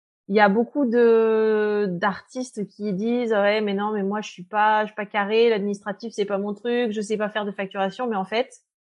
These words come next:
une fois qu'on est illustrateur ou illustratrice, c'est bien beau de dire, « Je suis illustrateur et je, je dessine pour vivre » ou, euh, « Je suis un, je suis artiste. » mais au bout d'un moment, on est aussi chef d'entreprise, en fait.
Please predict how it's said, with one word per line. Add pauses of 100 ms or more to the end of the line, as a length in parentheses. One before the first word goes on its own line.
(300)
une
fois
qu'on
est
illustrateur
ou
illustratrice,
c'est
bien
beau
de
dire, «
Je
suis
illustrateur
et
je,
je
dessine
pour
vivre »
ou,
euh, « (280)
Je
suis
un,
je
suis
artiste. » (760)
mais
au
bout
d'un
moment,
on
est
aussi
chef
d'entreprise,
en
fait.